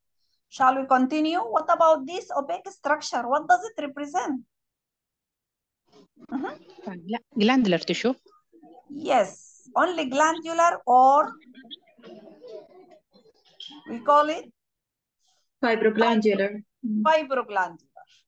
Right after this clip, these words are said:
Speaker 1: This, this represent a fibroglandular. I don't know.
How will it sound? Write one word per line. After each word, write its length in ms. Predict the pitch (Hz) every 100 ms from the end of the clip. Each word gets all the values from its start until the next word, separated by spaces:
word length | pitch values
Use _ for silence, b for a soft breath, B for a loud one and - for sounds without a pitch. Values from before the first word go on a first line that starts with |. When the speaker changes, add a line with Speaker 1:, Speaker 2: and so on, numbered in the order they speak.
| _ _ _ _ _
Speaker 1:
This, 240 | 240 294 294 -
this 220 | 262 311 311 -
represent 720 | 254 214 208 208 240 294 320 - -
a 80 |
fibroglandular. 1700 | 220 254 254 247 262 277 294 _ 214 220 233 240 233 247 247 262 381 415 _ _ - _ _ _ - _ _ _ _ _ _ 202
I 300 | - _ 208
don't 160 | - 359
know. 560 | 415 381 359 339 330